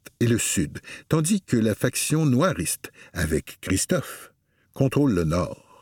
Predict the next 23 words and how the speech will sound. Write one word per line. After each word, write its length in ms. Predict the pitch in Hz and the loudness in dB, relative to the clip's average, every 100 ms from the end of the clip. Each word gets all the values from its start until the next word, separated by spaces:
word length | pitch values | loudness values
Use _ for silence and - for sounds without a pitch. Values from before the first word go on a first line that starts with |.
| _ _ _ _ _ _ _ _ - - - - | _ _ _ _ _ _ _ _ -20 -20 -20 -2
À 120 | 127 | 2
la 100 | 135 | 2
faveur 440 | 131 131 123 156 82 | 2 2 2 0 0
de 120 | 78 | 0
l'unification 1040 | 76 76 101 95 80 87 - 87 - 131 | 0 2 2 2 2 -4 -2 -2 0 0
du 160 | 104 107 | 0 -4
pays 400 | - 87 90 135 | -2 0 2 0
sous 260 | - - 71 | -2 -4 -4
Boyer, 560 | 80 87 87 95 156 _ _ _ _ _ _ _ - | 0 0 2 0 -2 _ _ _ _ _ _ _ -8
cette 280 | - - 147 | 0 0 2
situation 720 | - 220 - 196 175 - 170 | 0 0 0 0 0 0 0
va 100 | 147 | 2
se 160 | 110 - | 0 2
maintenir 800 | 80 117 180 - 143 151 156 - - _ - | 2 2 0 0 2 2 0 -4 -20 _ -10
jusqu'à 520 | 147 92 202 - 104 | -4 0 0 0 0
la 140 | 87 | 2
révolution 640 | 80 117 107 90 - 85 80 | 0 2 2 0 0 0 0
avortée 460 | 98 92 - 131 | 0 -2 0 -2
de 140 | 98 73 | -2 -2
mille 320 | 82 120 95 | 0 2 0
huit 100 | 80 | -2
cent 220 | - 117 | -2 -2
quarante-trois. 800 | 107 80 76 76 - - 107 98 | -2 -4 -4 -8 -10 -12 -10 -14